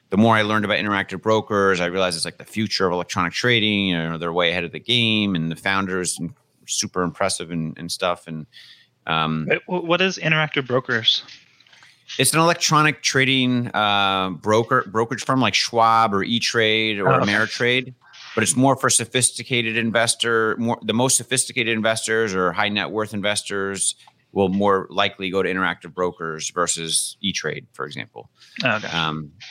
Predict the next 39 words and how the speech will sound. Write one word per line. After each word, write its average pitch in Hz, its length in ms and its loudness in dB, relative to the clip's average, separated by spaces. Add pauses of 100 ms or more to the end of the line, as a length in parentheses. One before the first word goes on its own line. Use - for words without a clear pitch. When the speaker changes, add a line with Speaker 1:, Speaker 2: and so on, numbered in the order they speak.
(340)
Speaker 1:
the, 110 180 -4
and, 110 180 2
and 110 280 0
there's, 104 100 2
like, 101 100 2
a 101 60 4
lot 101 160 4
of 92 60 -2
small 104 240 0
hedge 120 240 -2
fund 117 160 0
managers 110 380 0
that 101 100 0
use 98 280 -2
it, 98 200 2
including 92 320 -2
my 98 160 2
fund 98 400 0
now 92 180 0
uses 95 320 -4
it. 95 220 0 (280)
But - 320 0 (200)
being 127 180 4
in 131 80 2
client 123 340 2
service 117 420 2
there, 90 380 2
I 87 60 2
was 95 160 -2
exposed 110 920 0 (640)
by 98 200 2
helping 110 440 0
so 117 240 2
many 117 180 2
of 101 80 -4
these, 95 220 -2
like, 92 400 -2
sophisticated 110 640 -2
investors, 101 840 -2